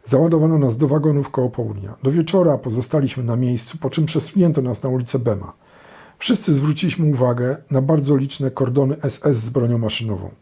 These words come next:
zwróconą w kierunku na zewnątrz. Zrozumieliśmy, że spodziewają się próby odbicia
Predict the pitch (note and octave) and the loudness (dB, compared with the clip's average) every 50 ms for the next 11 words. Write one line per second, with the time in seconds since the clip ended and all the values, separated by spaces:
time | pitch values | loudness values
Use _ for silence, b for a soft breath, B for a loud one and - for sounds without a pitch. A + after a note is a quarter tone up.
0 | B B B B B B - G#2 G2+ A#2 C#3+ C#3+ - E3+ D#3+ D#3 D#3 D3+ D#3 - | B B B B B B -8 -6 -2 -2 0 0 2 2 2 4 2 2 2 0
1 | C#3 B2+ C#3 C3+ C3 - - C#3+ A#2+ A2+ C3 B2+ A2+ A#2 G2 F#2 F2+ E2 - - | 0 2 2 0 -2 -4 -6 -4 0 0 2 2 2 0 -2 -4 -8 -12 -14 -18
2 | - - B B B B B B B B - A#2 B2+ C3+ B2 C3+ D3+ E3 F3 E3+ | -20 -20 B B B B B B B B 0 2 2 4 4 4 4 4 4 4
3 | D#3 - - A#2+ G#2+ G#2+ C3 A#2+ A2 C#3+ C3 - - D3 B2+ C3+ C3 D#3 D3+ C#3+ | 2 2 -2 -4 -6 -6 -6 -4 -2 -2 -2 0 0 0 2 2 2 2 2 2
4 | C#3 C3+ - C#3 A#2+ - C#3 B2+ A2+ A2 - - A2+ G#2+ A#2 A2+ - - | 2 0 -2 -4 -4 -2 -2 0 0 0 0 -2 -4 -4 -6 -8 -8 -10